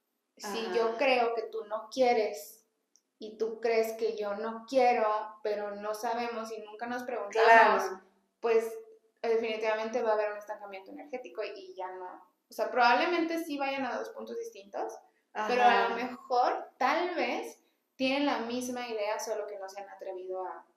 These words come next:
Speaker 1: charlarlo.
Speaker 2: Ya. Bueno, yo lo veo más del lado de la manifestación,
Speaker 1: Ajá.
Speaker 2: porque no nada más me ha pasado en relaciones románticas,
Speaker 1: Ajá.
Speaker 2: sino con cosas que he manifestado, que digo,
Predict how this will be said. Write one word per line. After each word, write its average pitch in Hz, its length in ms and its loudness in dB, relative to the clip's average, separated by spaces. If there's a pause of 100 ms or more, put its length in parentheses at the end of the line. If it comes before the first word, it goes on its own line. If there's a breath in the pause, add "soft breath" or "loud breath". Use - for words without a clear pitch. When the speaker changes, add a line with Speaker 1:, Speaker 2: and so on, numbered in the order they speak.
(160)
Speaker 1:
charlarlo. 92 760 -8 (260)
Speaker 2:
Ya. 175 280 -4 (680)
Bueno, 247 240 8
yo 254 80 10
lo 277 100 10
veo 339 200 12
más 277 260 8
del 277 120 12
lado 247 280 12
de 254 60 10
la 247 180 8
manifestación, 196 960 -2
Speaker 1:
Ajá. 196 440 -8 (120)
Speaker 2:
porque 269 220 8
no 277 100 8
nada 320 300 12
más 302 120 6
me 294 80 4
ha 285 100 2
pasado 240 440 10
en 240 80 4
relaciones 196 840 0
románticas, 185 800 -2
Speaker 1:
Ajá. - 80 -14
Speaker 2:
sino 208 340 -2
con 208 200 -2
cosas 220 380 4
que 247 80 0
he 240 40 2
manifestado, 196 1080 0
que 214 100 -10
digo, 196 420 0